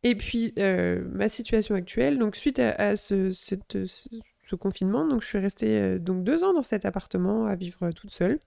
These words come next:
Après le confinement, du coup, bah, ça a explosé. J'étais vraiment en mode, « Waouh,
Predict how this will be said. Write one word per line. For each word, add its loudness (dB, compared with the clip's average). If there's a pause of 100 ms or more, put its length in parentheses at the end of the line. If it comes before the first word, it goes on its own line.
(600)
Après -2
le 0
confinement, 2
du 0
coup, 0
bah, 4
ça 2
a -2 (100)
explosé. 2
J'étais -2
vraiment 0
en 0
mode, « -2 (100)
Waouh, 0